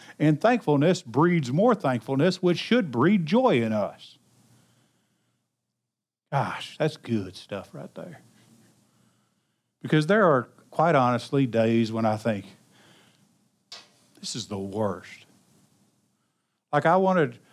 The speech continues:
I wanna drag myself around by my own coattails and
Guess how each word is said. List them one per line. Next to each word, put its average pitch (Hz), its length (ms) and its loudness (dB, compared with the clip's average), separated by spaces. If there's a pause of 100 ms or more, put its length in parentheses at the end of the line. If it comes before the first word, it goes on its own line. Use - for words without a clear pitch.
(140)
I 196 60 0
wanna 180 180 4
drag 139 540 2
myself 156 500 2
around 156 380 4
by 151 100 2
my 151 140 2
own 151 220 2
coattails 151 880 0
and 92 100 -18